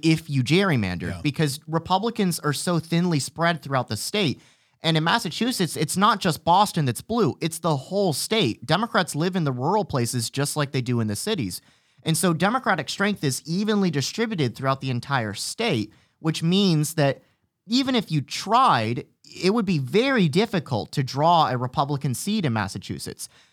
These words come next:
Speaker 1: But the difference here is that there's no Republicans that are going out there. Certainly I'm not, that is going out there saying Massachusetts must draw a Republican seat or else it's a Democrat gerrymander.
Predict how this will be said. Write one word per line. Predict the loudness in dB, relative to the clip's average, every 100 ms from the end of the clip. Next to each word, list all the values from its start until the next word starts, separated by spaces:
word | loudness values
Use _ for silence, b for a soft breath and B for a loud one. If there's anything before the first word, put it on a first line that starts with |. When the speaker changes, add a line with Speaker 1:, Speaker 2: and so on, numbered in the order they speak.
| b
Speaker 1:
But | -4 -2
the | -2
difference | -2 -2 0 -2 0
here | 2 4
is | 2 2
that | 0 b b _
there's | 0 2 4
no | 4 6 6
Republicans | 4 2 2 4 4 4 2 2
that | 2
are | 2
going | 4 4
out | 4 4
there. | 0
Certainly | 2 0 0 -2 0
I'm | 2 2 2
not, | 0 -2 -4 -12 b b b
that | 2
is | 2
going | 4 2 4
out | 4 2
there | 2 0
saying | 0 2 4 4 2 -2 B
Massachusetts | -2 0 0 -2 0 2 2 0 2
must | 4 6 6 4 -2
draw | 0 4 4
a | 2
Republican | -2 0 0 2 -2
seat | -2 0 2
or | 2
else | 2 0
it's | -2 0
a | 0
Democrat | 0 2 2 0 -4 -2
gerrymander. | -2 0 0 0 -4 -10